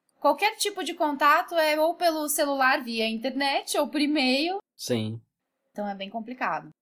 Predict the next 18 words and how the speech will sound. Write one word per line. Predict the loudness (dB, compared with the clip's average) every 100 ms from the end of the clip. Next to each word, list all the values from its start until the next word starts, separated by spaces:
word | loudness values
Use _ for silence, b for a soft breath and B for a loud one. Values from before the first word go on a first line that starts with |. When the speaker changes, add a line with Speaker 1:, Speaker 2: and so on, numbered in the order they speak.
| _ _ _
Speaker 1:
Acho | -4 -2
que | -2
seria | -2 -2 -2
impossível, | -4 -2 0 0 0 0 -2
assim, | 0 -2 -4 -8 -12 -16 _ _ _
viver | -10 -4 -2 0
sem | 0 -2
internet | -2 -2 0 -2
hoje | -4 -6
em | -6
dia. | -4 -4 -6 _ _ _
Speaker 2:
Isso. | -4 -4 -4 -8 -10 _ _ 2
Agora, | 6 8 10 10
Helena, | 8 8 6 4
o-, | 2 2
uma | 4 6
outra | 6 6
pergunta. | 4 4 4 2 -2 -10